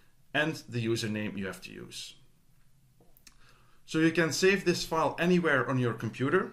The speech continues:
You can also name it anything that you like. Just make sure that you know where it is located and that you have a backup of this file, because we do not have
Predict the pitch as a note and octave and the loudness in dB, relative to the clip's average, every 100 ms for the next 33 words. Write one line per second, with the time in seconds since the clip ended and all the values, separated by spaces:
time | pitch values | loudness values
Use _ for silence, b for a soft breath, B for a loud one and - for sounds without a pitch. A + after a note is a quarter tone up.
0 | - B2+ C3+ C#3+ C#3+ D#3+ D3+ C#3+ C#3+ C#3 | -8 -4 0 0 2 0 0 0 0 0
1 | B2+ - - D#3+ D3+ C#3+ B2 A#2 G2+ G#2+ | -4 -6 -2 -2 -2 -2 -2 -2 0 2
2 | D3+ F3+ - - b b b b b - | 2 -2 -10 -20 b b b b b 0
3 | E3+ F3 E3+ D#3+ - D3+ D#3+ E3 - C3 | 2 2 0 0 0 4 2 2 -4 -2
4 | C3+ C3+ C3 F#2+ G2 A2+ D#3 F3+ F3 D#3 | 0 2 2 0 0 2 4 4 2 -2
5 | C#3 C#3 C#3+ C#3 D3 D3+ - b b - | -4 -2 -4 -4 -6 -12 -18 b b -2
6 | D3+ D3 C#3+ C3+ B2+ A#2+ F2+ A2+ A#2+ A#2+ | 0 0 -6 -4 -4 -4 -4 -4 -4 -4
7 | A#2 A2+ - G#2+ A2 A2+ G#2+ G2+ A#2 G#2+ | -6 -6 -6 -2 -2 -2 -8 -8 -8 -6
8 | G#2+ G#2 C3 A2 A#2 | -4 -2 -4 -4 -6